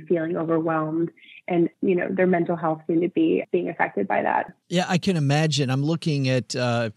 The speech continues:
Speaker 2: a piece of the study that shows how the sandwich generation would spend an extra hour in their day. Fifty percent of them say sleep, forty-eight percent say they'd spend time with children, forty-eight percent would spend time with their partner,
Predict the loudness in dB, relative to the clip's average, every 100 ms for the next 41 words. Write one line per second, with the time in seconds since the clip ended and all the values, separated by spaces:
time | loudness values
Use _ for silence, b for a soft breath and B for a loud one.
0 | B B B B -4 0 0 0 -2 -2
1 | 0 0 0 -4 -4 -2 -2 0 0 0
2 | 0 0 0 -2 -2 -2 0 0 -2 -2
3 | -4 -4 -4 -2 0 0 -2 -4 -2 -2
4 | 0 0 0 0 -2 -2 0 -2 -4 B
5 | B B -4 -2 0 0 0 2 0 2
6 | 0 2 0 0 -2 -4 0 0 0 -2
7 | -12 _ -4 0 2 2 0 0 0 2
8 | 0 -2 -2 -2 -2 -2 -2 0 0 0
9 | -2 0 0 0 0 0 0 0 0 -2
10 | -2 -2 -2 -6 -2 0 0 0 -2 -2
11 | 0 0 0 -2